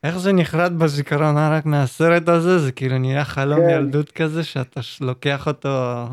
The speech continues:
Speaker 1: איתך כל החיים.
Speaker 2: לגמרי.
Speaker 1: כן.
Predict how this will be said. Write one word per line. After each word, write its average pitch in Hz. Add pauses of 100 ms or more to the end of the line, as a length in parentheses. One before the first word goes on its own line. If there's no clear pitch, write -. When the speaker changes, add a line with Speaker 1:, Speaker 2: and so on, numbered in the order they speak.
(220)
Speaker 1:
איתך - (520)
כל 147
החיים. 139 (1000)
Speaker 2:
לגמרי. 139 (240)
Speaker 1:
כן. 131